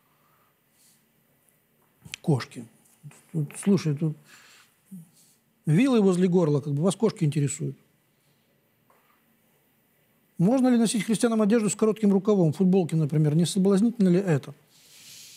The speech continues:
Я не думаю, что в ваших руках есть что-то соблазнительное. Ну, вот в нашем таком христианском окружении.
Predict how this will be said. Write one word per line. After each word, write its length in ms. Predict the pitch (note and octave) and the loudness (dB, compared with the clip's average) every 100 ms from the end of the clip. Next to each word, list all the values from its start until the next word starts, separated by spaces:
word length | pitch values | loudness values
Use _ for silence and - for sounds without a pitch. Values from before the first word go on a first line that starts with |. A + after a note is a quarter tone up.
| - - - C4 | -20 -20 -6 0
Я 80 | |
не 80 | C#4 | 2
думаю, 240 | D4 C4 G3 | 4 2 2
что 120 | G#3+ | 2
в 40 | |
ваших 260 | G#3+ G3 - | 2 0 0
руках 280 | G#3 A#3 G3+ | 2 0 0
есть 120 | - | -4
что-то 120 | - | -2
соблазнительное. 680 | G3+ G3 F#3 D#3+ C3+ B2+ C#3 _ _ _ _ _ _ - | 0 2 2 0 -2 -6 -8 _ _ _ _ _ _ 0
Ну, 180 | F3+ C#3+ A#2+ - - | 0 0 -4 -10 -2
вот 160 | D#3+ D#3+ | 0 2
в 60 | |
нашем 440 | G3+ E3+ - C3+ C3 | 2 2 -2 -6 -6
таком 540 | C#3 D3+ C3+ B2 C3 - _ - - _ _ _ _ - | -6 -2 -2 -4 -10 -16 _ -20 -20 _ _ _ _ -6
христианском 760 | E3 - F#3+ F#3 C#3+ - C#3 | -4 0 0 0 -2 -4 -4
окружении. 600 | C3+ E3+ F#3+ B3 F3+ C#3+ | 0 2 2 2 0 -2